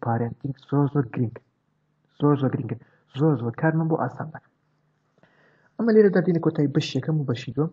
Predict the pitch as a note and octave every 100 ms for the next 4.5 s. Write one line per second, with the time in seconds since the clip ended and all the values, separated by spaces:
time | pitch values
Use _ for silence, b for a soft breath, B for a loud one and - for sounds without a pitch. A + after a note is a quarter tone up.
0 | _ C3 A#2+ C3+ C3 - - B2+ A#2 -
1 | A#3+ - - A2+ G#2+ - - b b b
2 | b b _ _ C3+ B2+ F3+ F3 C#3 C3+
3 | C3 D#3+ C#3 - C3+ C#3 A2 - C3 G3+
4 | B3 - A#2+ A#2 -